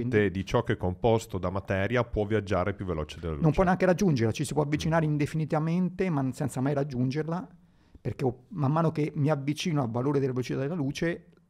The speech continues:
Speaker 1: la massa relativistica tende all'infinito, cioè oppone una resistenza tendente all'infinito. Quindi
Speaker 2: Mm.
Speaker 1: solo la lu-, solo ciò che non ha massa, come le particelle di luce,
Speaker 2: Mhm.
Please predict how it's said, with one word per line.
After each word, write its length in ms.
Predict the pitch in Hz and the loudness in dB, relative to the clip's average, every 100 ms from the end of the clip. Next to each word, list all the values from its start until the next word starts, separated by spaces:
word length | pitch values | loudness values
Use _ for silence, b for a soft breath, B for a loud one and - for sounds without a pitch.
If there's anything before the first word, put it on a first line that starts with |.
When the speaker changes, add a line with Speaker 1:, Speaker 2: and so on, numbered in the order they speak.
| _ | _
Speaker 1:
la 120 | 131 | -4
massa 420 | 135 139 - - 139 | 0 -2 -2 -4 -2
relativistica 720 | 147 147 180 110 - 147 151 | -2 -2 -4 -6 -8 -6 -4
tende 300 | - 143 151 | 0 0 0
all'infinito, 680 | 143 143 139 156 135 123 131 | -2 -4 -4 -2 -4 -2 -2
cioè 140 | 143 | -2
oppone 280 | 139 165 156 | -2 -2 0
una 100 | 139 | -2
resistenza 540 | 123 180 - 156 156 | -4 -6 -4 -4 -4
tendente 320 | 156 139 135 | -4 -4 -4
all'infinito. 540 | 135 131 - 113 110 131 B B B B B B _ | -4 -6 -4 -4 -4 -8 B B B B B B _
Quindi 640 | 165 170 156 151 143 139 135 | 2 4 4 4 4 4 2
Speaker 2:
Mm. 20 | |
Speaker 1:
solo 280 | - 196 180 | 4 6 6
la 100 | 160 | 6
lu-, 200 | 160 - | 4 4
solo 220 | - 196 | 6 6
ciò 160 | - 180 | 6 2
che 100 | 151 | 2
non 120 | 147 | 2
ha 40 | |
massa, 640 | 147 147 104 - 165 180 - - | 2 2 0 -2 -2 -2 -4 -4
come 180 | 135 123 | 0 2
le 80 | 120 | 0
particelle 460 | - 135 143 127 | -2 -4 -4 -2
di 80 | 123 | 0
luce, 520 | 135 107 - 147 180 - | -2 -2 0 0 0 -6
Speaker 2:
Mhm. 280 | 82 92 | -12 -12